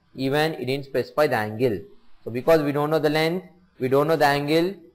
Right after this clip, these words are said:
we cannot go with relative polar method, we can go with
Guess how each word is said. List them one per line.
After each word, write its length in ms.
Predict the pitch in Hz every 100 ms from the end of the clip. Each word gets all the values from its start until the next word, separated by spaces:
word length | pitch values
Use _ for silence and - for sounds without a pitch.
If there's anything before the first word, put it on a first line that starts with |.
| -
we 80 | 127
cannot 440 | 147 156 170 135
go 160 | 139 143
with 180 | 160 123
relative 540 | 127 143 139 147 -
polar 300 | 135 131 131
method, 480 | 127 120 147 156 214 - - _ _ _ _ - - - _ _ _ 117
we 160 | 123
can 280 | 120 165 165
go 180 | 131 127
with 200 | 147